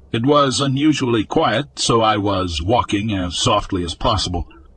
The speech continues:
I'd stopped to listen and watch when off to my right from deep in the timber I heard very clearly and loudly a sound like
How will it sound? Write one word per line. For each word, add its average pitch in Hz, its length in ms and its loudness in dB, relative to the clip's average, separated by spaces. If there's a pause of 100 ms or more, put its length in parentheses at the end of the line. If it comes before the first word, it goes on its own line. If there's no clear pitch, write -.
(120)
I'd - 220 2
stopped - 320 2
to 131 60 0
listen 131 320 0
and 107 160 0
watch 131 320 2
when 113 100 2
off 123 240 2
to 113 60 0
my 95 160 2
right 123 320 0
from 92 200 -4
deep 107 240 -4
in 98 100 -4
the 82 60 -6
timber 101 380 0
I 92 140 0
heard 98 280 0
very 98 220 0
clearly 110 400 0
and 92 120 -2
loudly 107 440 2 (420)
a 139 60 -2
sound 151 380 0
like 120 180 0